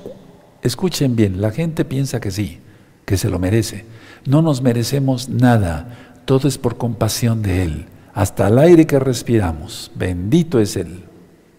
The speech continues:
Ahora, punto siguiente. Es como si fuera un resumen de varias cosas, pero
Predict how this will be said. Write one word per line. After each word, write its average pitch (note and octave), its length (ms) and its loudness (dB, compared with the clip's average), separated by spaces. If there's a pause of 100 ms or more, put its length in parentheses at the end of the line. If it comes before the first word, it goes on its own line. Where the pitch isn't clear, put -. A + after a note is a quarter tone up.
(180)
Ahora, E2+ 500 -2 (1600)
punto D#3+ 320 4
siguiente. C3 800 0 (360)
Es G3 140 4
como A3+ 180 2
si D3 120 -4
fuera F#3 160 0
un F3 100 0
resumen C#3+ 500 2
de A2+ 100 2
varias B2 440 2
cosas, D3+ 300 2
pero G#2+ 320 2